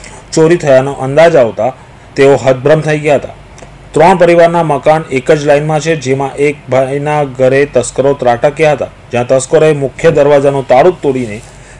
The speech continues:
ત્રીજા માળે ચડી ગયા હતા અને ધાબામાં હવા ઉજાસમાં મૂકેલી જાળી કાપીને નીચે ઉતરી બધા દરવાજા ખોલી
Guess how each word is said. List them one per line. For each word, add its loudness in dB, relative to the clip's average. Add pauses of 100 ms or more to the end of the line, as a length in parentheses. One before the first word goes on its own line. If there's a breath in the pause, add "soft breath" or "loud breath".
(120)
ત્રીજા 2
માળે 0
ચડી -2
ગયા 4
હતા 2
અને -2
ધાબામાં 0 (680 loud breath)
હવા 4
ઉજાસમાં 2
મૂકેલી -4
જાળી 2
કાપીને -2
નીચે -2
ઉતરી -2
બધા 2
દરવાજા 2
ખોલી -6